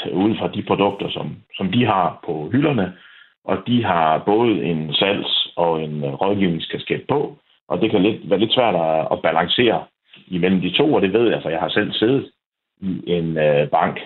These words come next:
øh, og, og arbejdet der. Øh, så jeg kunne godt tænke mig at kunne tilbyde noget til kunder, hvor man ikke skulle,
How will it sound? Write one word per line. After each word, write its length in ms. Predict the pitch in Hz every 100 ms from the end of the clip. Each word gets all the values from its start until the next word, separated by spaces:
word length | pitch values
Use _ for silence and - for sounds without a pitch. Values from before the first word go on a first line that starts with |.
| - _ -
øh, 280 | 82 73 65
og, 180 | - -
og 180 | 78 80
arbejdet 340 | 87 76 76
der. 160 | 85 85 73 _ _ _ - - - _ -
Øh, 380 | 87 82 82 80
så 120 | 107 98
jeg 60 | 127
kunne 140 | 127
godt 120 | 127 131
tænke 180 | 127
mig 160 | 120 90 67 78
at 400 | 76 71 69 69
kunne 140 | - 87
tilbyde 320 | 123 151 95
noget 140 | 98
til 80 | 98
kunder, 340 | - 117 123 73
hvor 160 | 82
man 160 | 80 -
ikke 120 | -
skulle, 260 | - 101 80